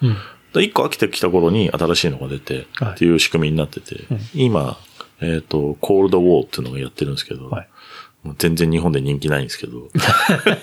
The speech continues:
Speaker 1: <laughs>
Speaker 2: みんなエーペックスと、
Speaker 1: うん。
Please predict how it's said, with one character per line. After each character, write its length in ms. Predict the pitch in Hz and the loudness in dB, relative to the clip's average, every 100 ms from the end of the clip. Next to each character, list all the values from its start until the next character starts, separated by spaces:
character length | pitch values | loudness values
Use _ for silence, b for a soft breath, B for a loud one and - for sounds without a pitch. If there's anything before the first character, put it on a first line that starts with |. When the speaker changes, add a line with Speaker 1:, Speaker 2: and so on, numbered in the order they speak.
| 240 | -2
Speaker 1:
<laughs> 880 | - 254 - - - - - - 95 | 0 -2 -2 -8 -12 -10 -10 -8 -4
Speaker 2:
み 120 | 92 | -2
ん 120 | 92 | 2
な 200 | 90 90 | 2 4
エ 160 | 92 92 | 4 2
ー 80 | |
ペ 100 | 92 | 0
ッ 100 | 90 - | -2 -2
ク 100 | - | -2
ス 120 | - | -2
と、 340 | - - 67 - | 0 0 0 0
Speaker 1:
う 60 | 143 | 4
ん。 400 | 131 117 107 | 4 4 2